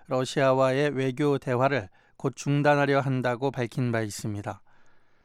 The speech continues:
이런 가운데 영국에 분부를 둔 시리아 인권 관측소는 오늘 러시아가 지난 일 년간 시리아에 공습을 가해 수많은 민간인들을 포함해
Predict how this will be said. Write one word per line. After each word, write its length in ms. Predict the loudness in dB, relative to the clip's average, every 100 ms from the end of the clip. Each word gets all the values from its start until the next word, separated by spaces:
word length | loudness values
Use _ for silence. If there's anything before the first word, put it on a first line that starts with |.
| _ _ -10
이런 280 | -4 0
가운데 540 | 2 2 4 2 2 2
영국에 380 | 0 0 -2 0
분부를 380 | 0 0 0
둔 120 | -2 -2
시리아 320 | -2 0 0
인권 400 | 0 -2 -2 -2
관측소는 760 | -2 -4 -8 -8 -4 -2 -2 -2
오늘 360 | 0 0 -2 -10 -20 -20 -20 -12
러시아가 500 | -2 -2 0 0 0
지난 300 | 0 0 2
일 120 | 2 2
년간 500 | 0 2 2 0 -2
시리아에 640 | -6 -2 2 2 2 0
공습을 520 | 0 -2 -2 -2 -2
가해 400 | 0 0 0 -2 -10 _
수많은 560 | -6 -2 0 2 0 -2
민간인들을 680 | -2 0 2 2 0 0 -2
포함해 500 | 0 0 2 -2